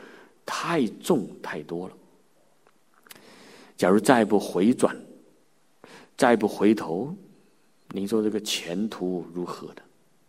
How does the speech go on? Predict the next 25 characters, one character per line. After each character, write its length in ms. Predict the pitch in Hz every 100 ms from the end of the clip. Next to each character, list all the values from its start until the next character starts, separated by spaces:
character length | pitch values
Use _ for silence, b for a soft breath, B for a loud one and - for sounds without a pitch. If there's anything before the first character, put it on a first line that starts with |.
| _ _ _ _ _ _ _ _ _ _ _ _ _
所 240 | - - 98
以 200 | 95 87
呀， 160 | 82 B B B B B B _ _
没 200 | 98 123
有 120 | 113
闻 240 | 101 104
到 140 | 117 101
佛 240 | 101 101
法 240 | 110 87 82
无 160 | 95
可 240 | 107 - 95
奈 160 | 101
何， 200 | 92 95
已 280 | 104 104 113
经 200 | 139 143
遇 140 | 143
到 160 | 131 113
佛 220 | 98 123
法 240 | 131 87 98
呢， 180 | 123 156 - _ _ _ _ _ _
要 100 | -
好 140 | - 85
好 140 | 90
珍 260 | 87 104 110
惜。 220 | -